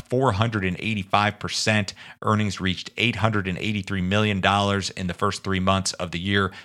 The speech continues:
compared with just one hundred and fifty-one million the same quarter last year. Net sales, two point nine billion dollars versus one billion a year ago.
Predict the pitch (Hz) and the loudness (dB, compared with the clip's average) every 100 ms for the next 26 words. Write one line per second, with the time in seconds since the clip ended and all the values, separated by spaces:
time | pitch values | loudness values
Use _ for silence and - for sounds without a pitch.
0 | - 90 98 98 87 - 90 85 95 95 | -10 -4 0 0 0 -4 -6 -2 0 0
1 | 92 82 87 98 82 85 95 92 92 87 | -2 -4 -4 -4 -4 0 0 2 0 -2
2 | 87 95 87 - 90 87 90 87 - 90 | -2 -2 -4 -2 -2 0 0 0 -4 -4
3 | 87 - - - 98 104 - 117 113 110 | -4 -8 -16 -2 2 2 2 4 4 4
4 | 101 - 139 - 120 117 98 107 113 85 | -2 0 0 2 2 2 2 2 2 -2
5 | - 104 110 104 98 98 101 98 87 92 | 0 2 4 2 2 4 4 2 0 -4
6 | - 85 90 98 90 95 95 87 85 98 | -4 -4 0 0 2 0 0 -2 -2 0
7 | 92 90 98 95 | 0 2 2 0